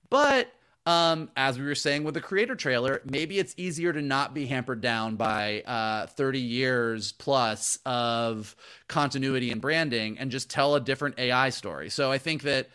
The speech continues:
you know, somebody somewhere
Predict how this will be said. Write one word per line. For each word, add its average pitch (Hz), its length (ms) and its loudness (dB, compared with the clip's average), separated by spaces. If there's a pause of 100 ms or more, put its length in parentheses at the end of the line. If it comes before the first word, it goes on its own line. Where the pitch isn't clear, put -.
(600)
you 190 140 -2
know, 127 160 2
somebody 247 500 6
somewhere 123 840 0